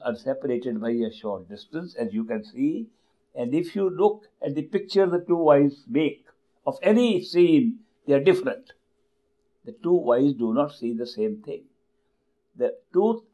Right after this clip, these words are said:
images that the two eyes are looking at are merged behind, behind the center of the head.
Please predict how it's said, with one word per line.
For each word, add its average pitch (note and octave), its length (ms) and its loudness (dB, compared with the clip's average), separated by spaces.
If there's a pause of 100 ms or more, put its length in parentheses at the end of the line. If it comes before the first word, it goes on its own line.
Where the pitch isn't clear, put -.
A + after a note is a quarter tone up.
(180)
images F3+ 600 2 (180)
that B2+ 160 -4
the C#3 80 -4
two F#3+ 380 -2
eyes F#3+ 300 2
are E3 120 2
looking C3 460 -2
at D3 260 -2 (300)
are C3+ 180 2
merged C3 680 2
behind, D3+ 560 -2 (1300)
behind F3 360 -2
the E3 180 -4
center A3 420 -2
of A3 120 2
the F#3+ 120 -4
head. D3 200 -10